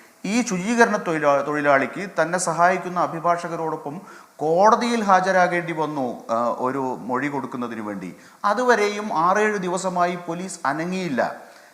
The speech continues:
നമ്മൾ നാട്ടിലൊക്കെ ആണെങ്കിൽ ഇങ്ങനെയൊന്നും അല്ലല്ലോ സംഭവിക്കുക. അപ്പോൾ ഇതൊരു തുടർക്കഥയാണ്.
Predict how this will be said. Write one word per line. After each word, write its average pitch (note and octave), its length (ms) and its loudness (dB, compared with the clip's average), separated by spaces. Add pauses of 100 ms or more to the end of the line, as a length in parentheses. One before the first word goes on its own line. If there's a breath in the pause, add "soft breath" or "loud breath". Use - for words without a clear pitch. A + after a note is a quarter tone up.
(100)
നമ്മൾ A2+ 300 -2
നാട്ടിലൊക്കെ E3+ 540 0
ആണെങ്കിൽ E3 400 0
ഇങ്ങനെയൊന്നും D#3+ 420 -6
അല്ലല്ലോ D3 300 -4
സംഭവിക്കുക. A2+ 640 -6 (280 loud breath)
അപ്പോൾ G3 180 0
ഇതൊരു F#3 420 -2 (100)
തുടർക്കഥയാണ്. F#3 840 2